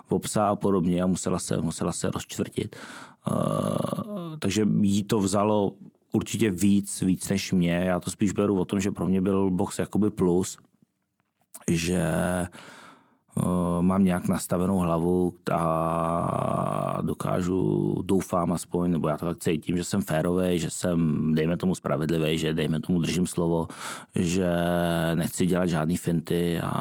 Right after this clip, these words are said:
a podobně, no. Ale to je samozřejmě jakoby nějaký můj názor. A ono ve finále, když to tak vezmu, tak si myslím, že i té rodině to jakoby dalo, eh, že i když manželka musela být hotová z toho, jak se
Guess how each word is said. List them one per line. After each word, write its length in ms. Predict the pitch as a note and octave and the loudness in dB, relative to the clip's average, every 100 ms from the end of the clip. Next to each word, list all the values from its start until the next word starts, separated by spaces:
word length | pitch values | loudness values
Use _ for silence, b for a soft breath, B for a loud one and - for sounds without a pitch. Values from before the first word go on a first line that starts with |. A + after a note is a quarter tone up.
| - - - - | -2 -4 -4 -4
a 100 | - | -4
podobně, 460 | - D2 D#2+ D2 | -2 0 0 0
no. 200 | - - | -2 0
Ale 240 | F2 G#2 G2 | 2 2 0
to 200 | - D#2 | -2 -4
je 80 | |
samozřejmě 540 | - - G#2 - G2+ E2 | -2 -2 -2 0 0 0
jakoby 300 | - G#2 G2 | 0 2 4
nějaký 320 | F2+ F2 F#2+ | 2 2 2
můj 120 | G2 | 4
názor. 420 | F#2+ D#2+ D#2+ F2+ B B B - | 4 2 0 0 B B B -2
A 80 | |
ono 180 | F2+ G2+ | 2 2
ve 80 | F#2+ | 2
finále, 400 | - F#2 F#2+ G#2 | 0 0 2 2
když 120 | G2+ | 0
to 80 | - | 0
tak 140 | G2+ | 0
vezmu, 320 | F2+ D#2 E2+ F2+ | 0 0 0 -2
tak 140 | - | -2
si 220 | - F#2+ - - - | -2 -2 -4 -14 -2
myslím, 400 | G2 E2+ - F#2+ | 0 0 0 0
že 100 | F2 | 2
i 120 | F2+ | 0
té 180 | F2 - A#2 | -2 0 2
rodině 440 | G2+ E2+ F#2 G#2 G2 | 2 0 0 0 -2
to 140 | - | -4
jakoby 340 | E2+ - F2+ | -4 0 0
dalo, 500 | F#2+ F2+ D#2 F#2 F2 B B B B B - - | 0 -2 0 0 0 B B B B B -6 -2
eh, 380 | F#2+ G2 F#2 F2 | 0 0 0 2
že 100 | G2 | 2
i 20 | |
když 160 | F#2 | 2
manželka 380 | F#2+ F2 F#2 F2+ | 0 0 0 0
musela 260 | F#2 - F2 | -2 0 2
být 120 | F2+ | 2
hotová 380 | F2 - F2+ E2+ | 0 0 0 -2
z 100 | - | -2
toho, 220 | E2+ F2+ | 0 0
jak 120 | E2+ | 0
se 160 | - | -2